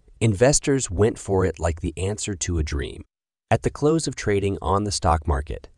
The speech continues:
the company's forty-year-old C E O, Dennis Barnhart,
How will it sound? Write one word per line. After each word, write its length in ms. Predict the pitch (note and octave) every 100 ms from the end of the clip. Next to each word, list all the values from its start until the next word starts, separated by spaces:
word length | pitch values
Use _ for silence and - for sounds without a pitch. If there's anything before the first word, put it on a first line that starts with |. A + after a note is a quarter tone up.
| _ _ - -
the 100 | G#2
company's 480 | A#2 A2+ C3 A2+
forty-year-old 760 | - - A#2+ A#2+ G#2+ F#2 F2+ E2+
C 220 | - F2+ -
E 220 | F2 D#2+
O, 300 | D2+ - - - - - _ _ _ _ -
Dennis 300 | G2+ A2 -
Barnhart, 640 | - G#2+ A2 E2+ - -